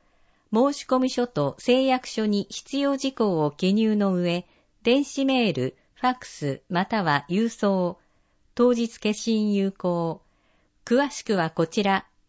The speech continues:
キューアールコードがあります。問い合わせ先、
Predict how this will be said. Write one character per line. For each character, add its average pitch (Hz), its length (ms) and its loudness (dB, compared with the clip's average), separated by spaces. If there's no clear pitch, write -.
キ 233 140 0
ュ 254 120 4
ー 254 140 2
ア - 20 2
ー 240 40 0
ル 240 140 0
コ 226 180 0
ー 202 40 0
ド 160 120 0
が 131 160 -2
あ 127 60 -4
り 127 120 -4
ま 123 160 -4
す。 - 220 -20
問 277 240 2
い 277 60 0
合 269 60 2
わ 262 120 2
せ 240 160 0
先、 - 340 -4